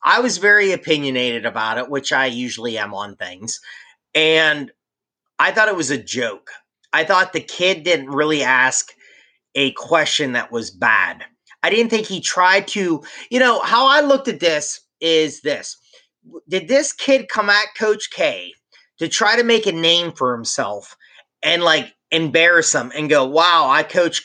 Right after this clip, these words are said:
I caught Coach K on this situation"? I didn't think he did.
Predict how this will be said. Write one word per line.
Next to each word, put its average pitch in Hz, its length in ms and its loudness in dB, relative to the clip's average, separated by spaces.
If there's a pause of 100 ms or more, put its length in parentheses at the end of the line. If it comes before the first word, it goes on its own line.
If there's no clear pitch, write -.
(100)
I 160 140 4
caught 175 400 0
Coach 156 320 0
K 147 460 -4 (240)
on 160 160 -2
this 151 160 -8
situation"? 139 800 -6 (460)
I 190 120 4
didn't 240 160 4
think 190 160 0
he 135 120 -8
did. 123 380 -2